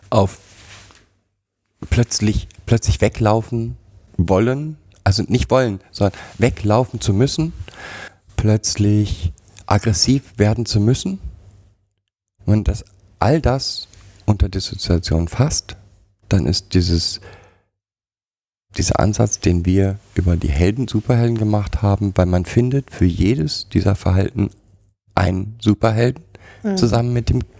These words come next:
Speaker 1: Kindern.
Speaker 2: Mit den Kindern, ne? Das, und das ermöglicht es halt auch, wirklich miteinander ins Gespräch zu kommen dazu.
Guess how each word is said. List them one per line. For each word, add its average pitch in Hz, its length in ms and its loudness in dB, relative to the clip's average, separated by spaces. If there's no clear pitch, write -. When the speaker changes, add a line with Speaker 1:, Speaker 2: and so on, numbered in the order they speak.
Speaker 1:
Kindern. 135 280 0
Speaker 2:
Mit 190 180 -2
den 185 180 -6
Kindern, 190 460 -2
ne? 196 160 -4
Das, 208 300 -4
und 226 180 -4
das 208 160 -2
ermöglicht 208 640 -4
es - 240 -6
halt 202 240 -4
auch, 202 340 -4
wirklich 190 500 -6
miteinander 202 560 -2
ins 202 160 -8
Gespräch - 400 -4
zu 294 100 -6
kommen 170 400 -4
dazu. 175 640 -4